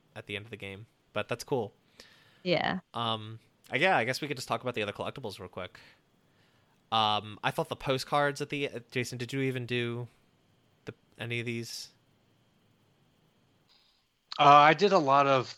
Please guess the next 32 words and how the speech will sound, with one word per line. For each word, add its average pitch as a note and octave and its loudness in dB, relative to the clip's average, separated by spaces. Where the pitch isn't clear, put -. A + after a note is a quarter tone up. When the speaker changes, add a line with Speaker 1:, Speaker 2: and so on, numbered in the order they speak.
Speaker 3:
the, A#2 -2
um, G2+ -2
the - 0
chests - 6
for, A#2 2
like, G2+ -2
the - -2
tech A#2+ 2
pieces A2 -2
Speaker 1:
Yeah. G#2 0
Speaker 3:
to A2+ 0
do, A2 6
like, G#2 4
some A2 2
upgrades A2 2
and A2 4
get G#2+ 6
some - 2
suits A#2 6
and G#2+ 4
whatnot. A2+ 8
Uh, A#2 12
I C#3+ 12
was B2 6
not A#2 4
interested A#2 -4
at A2 -2
all A2 4
in A2 -2
doing G#2+ 2
the, G2+ 4
um, F#2+ 4